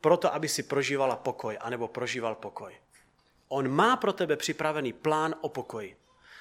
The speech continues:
Nevím, jestli prožíváš nebo neprožíváš pokoj, ale dobrá zpráva je, Pán Bůh ho má pro tebe připravený, protože má úmysly a vizi,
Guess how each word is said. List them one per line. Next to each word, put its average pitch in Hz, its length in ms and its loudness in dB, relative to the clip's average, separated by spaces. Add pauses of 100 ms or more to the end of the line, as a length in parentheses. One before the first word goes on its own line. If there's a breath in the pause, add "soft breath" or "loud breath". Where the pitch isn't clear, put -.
(260 soft breath)
Nevím, 233 300 6
jestli 214 200 4
prožíváš 180 560 4
nebo 151 200 6
neprožíváš 190 580 4
pokoj, 180 360 4 (320 loud breath)
ale 147 180 10
dobrá 220 340 10
zpráva 190 460 8
je, 185 100 8
Pán 190 220 12
Bůh 180 120 10
ho 175 80 8
má 160 120 12
pro 170 180 12
tebe 170 260 6
připravený, 127 560 6
protože 170 400 0
má 160 280 8
úmysly 208 440 8
a 156 100 10
vizi, 170 340 8